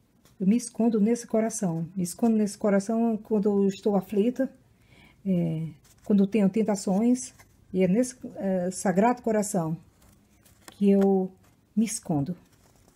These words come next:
E é aqui que eu quero morar, é aqui que eu quero ficar, dentro do coração de Jesus. Então, eu queria falar um pouquinho sobre a, a devoção do Sagrado Coração, gente. É uma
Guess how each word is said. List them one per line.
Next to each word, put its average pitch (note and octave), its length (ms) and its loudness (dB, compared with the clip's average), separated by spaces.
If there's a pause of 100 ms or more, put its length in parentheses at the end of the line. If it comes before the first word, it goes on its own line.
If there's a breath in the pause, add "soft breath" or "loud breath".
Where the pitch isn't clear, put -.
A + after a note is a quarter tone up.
(760)
E F3 40 2
é F3 40 0
aqui B3+ 200 -4
que C4 80 -4
eu B3 60 2
quero A#3 180 0
morar, G3 420 -4 (140)
é F#3+ 60 -10
aqui - 140 -12
que C4+ 60 -4
eu C4 80 -4
quero C4 220 0
ficar, E3+ 500 -4 (540)
dentro A3 240 -2
do G3+ 80 -6
coração G3+ 400 -2
de G3 60 -2
Jesus. G3 500 -4 (840 soft breath)
Então, C4+ 180 0
eu C4 40 -2
queria D4+ 180 2
falar C4 320 4
um B3+ 60 2
pouquinho B3+ 340 -2
sobre A#3+ 260 0
a, A3+ 460 0
a G3 40 0
devoção G#3+ 460 -2
do G#3+ 100 -4
Sagrado G3+ 400 -4
Coração, G#3+ 520 -2
gente. F#3 420 -6 (720 loud breath)
É G3 600 4
uma A3+ 420 2